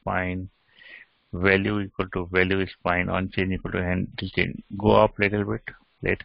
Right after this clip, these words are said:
see. Is required, type, value, handle change. This looks good. Okay, go to the my form. Let's see in the my form. Okay, so placeholder is okay, maybe your placeholder is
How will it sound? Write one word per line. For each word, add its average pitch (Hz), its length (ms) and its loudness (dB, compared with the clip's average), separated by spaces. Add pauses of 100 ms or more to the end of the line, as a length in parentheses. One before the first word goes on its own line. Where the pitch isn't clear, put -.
(140)
see. 92 220 -10 (840)
Is 95 220 2 (100)
required, 92 680 2 (840)
type, 92 300 4 (120)
value, 90 480 0
handle 90 260 2 (100)
change. 87 220 2
This 104 120 0 (160)
looks 123 240 -2
good. 82 220 4
Okay, 92 340 -2
go 110 240 4
to 117 140 -6
the 113 80 4
my 101 220 4
form. 90 380 -4
Let's 90 200 -2 (100)
see 95 140 -2 (160)
in 87 80 -6
the 87 80 -4
my 87 240 0 (100)
form. 85 300 -8 (1500)
Okay, - 440 -2 (140)
so - 260 -4
placeholder 107 640 2
is 101 80 -8 (640)
okay, 120 240 2
maybe 120 300 2
your 117 200 4 (120)
placeholder 113 500 2 (140)
is 98 60 -10